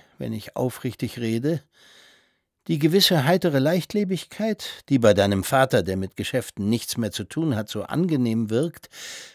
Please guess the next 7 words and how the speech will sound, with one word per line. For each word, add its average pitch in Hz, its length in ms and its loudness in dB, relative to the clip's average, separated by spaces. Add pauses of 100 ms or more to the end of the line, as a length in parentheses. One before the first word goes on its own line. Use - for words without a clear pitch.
(160)
kommt 143 320 -2
deinem 123 340 6
Bruder 165 480 4
als 156 220 -2
Geschäftsmann 151 720 -2
schlecht - 360 -4
zustatten. - 640 -10